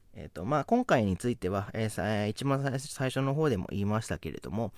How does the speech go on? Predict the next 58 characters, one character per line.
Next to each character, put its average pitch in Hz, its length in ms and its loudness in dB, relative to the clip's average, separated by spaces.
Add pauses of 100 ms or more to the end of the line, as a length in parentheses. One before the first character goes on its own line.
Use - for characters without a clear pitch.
え 107 140 -6
ー、 - 20 -8
ト 156 160 0
ー - 60 -14
ク 151 60 -8
版、 135 240 4 (220)
ト 143 140 2
ー - 20 -8
ク 147 160 0
の 135 160 4
み 139 140 4
版 127 260 6
と、 160 300 2 (360)
え 98 460 2
ー 98 60 -4
っ - 80 -14
と、 92 580 0
ミ 110 120 2
ュ - 20 4
ー - 20 2
ジ 101 120 0
ッ - 20 -4
ク - 80 -20
プ 107 100 0
ラ 98 80 2
ス - 60 -8
ト 95 120 0
ー - 40 -4
ク 95 100 -6
版 90 160 0
と 95 140 -2
い - 20 2
う - 20 -12
こ 95 120 -4
と 80 120 -2
で、 76 120 -4
二 - 260 0
つ、 - 260 0 (200)
え 73 160 -6
ー、 69 40 -4
ア 82 60 -4
ッ - 40 -8
プ - 180 -8
ロ 80 160 -2
ー - 20 -6
ド - 200 -8
し - 120 -16
た 92 140 -2
い 76 60 -6
と 80 120 -6
思 87 220 -4
っ - 40 -6
て - 140 -8
ま 78 160 -4
す。 - 240 -12 (480)
え 104 80 -6
ー、 101 40 -2
Spotify 101 840 -2